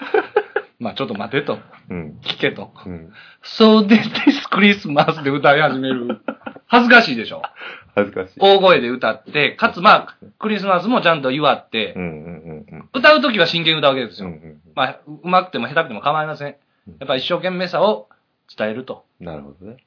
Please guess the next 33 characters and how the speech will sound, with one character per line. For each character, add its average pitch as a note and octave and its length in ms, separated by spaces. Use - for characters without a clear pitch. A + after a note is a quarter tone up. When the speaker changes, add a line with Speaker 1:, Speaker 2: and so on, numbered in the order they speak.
Speaker 1:
で、 F#3+ 220
恥 F3 200
ず D3+ 60
か E3 140
し - 60
さ E3+ 120
で G3+ 320
怒 D3+ 200
り D#3 80
も A2 140
忘 A#2 160
れ C3 80
さ C#3+ 140
せ C#3 80
る C3 100
と。 G2+ 160
<laughs> - 480
ど A3 100
う E3+ 40
で C3+ 80
し A2+ 40
ょ - 20
う G#2 60
か？ G#2+ 60
カ G#3+ 160
ウ G#3 60
ン G3+ 40
タ G3 80
ー F#3+ 40
と D#3 80
し A#2 40
て A2 60
は。 G2 160